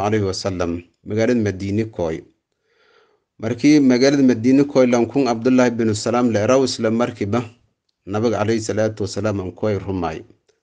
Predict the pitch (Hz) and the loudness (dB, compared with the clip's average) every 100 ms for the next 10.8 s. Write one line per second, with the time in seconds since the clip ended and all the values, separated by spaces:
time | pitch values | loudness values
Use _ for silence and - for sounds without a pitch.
0 | - 95 92 104 107 113 113 110 110 95 | -12 -10 -4 -4 -2 -2 -2 -2 -2 -4
1 | 98 117 110 104 98 117 139 104 _ _ | -4 -6 -6 -6 -2 0 0 -2 _ _
2 | _ _ _ - 127 143 120 113 107 110 | _ _ _ -2 0 2 2 0 -2 -4
3 | 98 117 110 110 107 123 120 139 139 117 | -2 0 0 0 0 -2 2 2 2 2
4 | 95 92 - _ _ _ - 104 107 117 | 0 -2 -14 _ _ _ -8 -6 -2 0
5 | 117 117 107 - - 104 101 117 120 110 | -2 -2 -6 -6 -6 -4 -2 0 2 2
6 | 104 95 80 - 104 98 113 127 113 104 | 0 -2 -6 -8 -8 -2 2 2 2 0
7 | 98 - 85 82 85 90 - _ _ _ | -4 -6 -8 -6 -6 -6 -12 _ _ _
8 | _ _ _ - 135 165 151 131 117 143 | _ _ _ -2 4 6 6 4 4 4
9 | 139 117 120 135 127 131 120 107 101 98 | 4 4 4 4 4 2 0 -2 -4 2
10 | 123 107 120 131 107 98 87 82 | 2 2 -2 0 0 -2 -6 -6